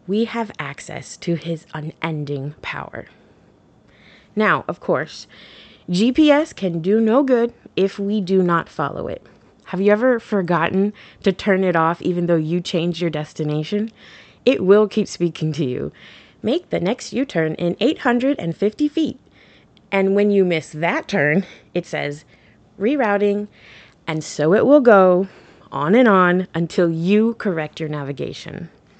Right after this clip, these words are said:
One Love Nation, let's remember to access God's positioning system, leave his G P S satellite signal clear,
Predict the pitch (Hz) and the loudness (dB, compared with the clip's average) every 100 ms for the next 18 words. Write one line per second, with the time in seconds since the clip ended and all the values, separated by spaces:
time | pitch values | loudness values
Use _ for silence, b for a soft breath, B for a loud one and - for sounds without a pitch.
0 | b b b - 170 175 185 170 170 160 | b b b -10 -4 -2 -2 -2 -4 -6
1 | - 165 165 B B B B 185 170 185 | -6 -8 -10 B B B B -4 -2 -2
2 | - 240 214 151 147 143 B B B - | -2 -2 -2 -2 -6 -12 B B B -10
3 | 160 156 - 185 214 - 254 - 202 202 | -6 -2 0 0 0 0 0 0 -2 -2
4 | - 214 175 - 156 151 147 151 - - | -2 -2 -2 -4 -4 -6 -6 -10 -10 -10
5 | 143 151 - B B B - 190 247 285 | -10 -10 -12 B B B -4 0 2 2
6 | 247 247 220 208 208 214 214 196 - 185 | 0 -4 -4 -6 -8 -4 -4 -4 -6 -4
7 | 180 175 170 - 185 170 160 151 - - | -2 0 -2 -4 -8 -6 -6 -6 -6 -2
8 | 262 175 - | 0 -2 -6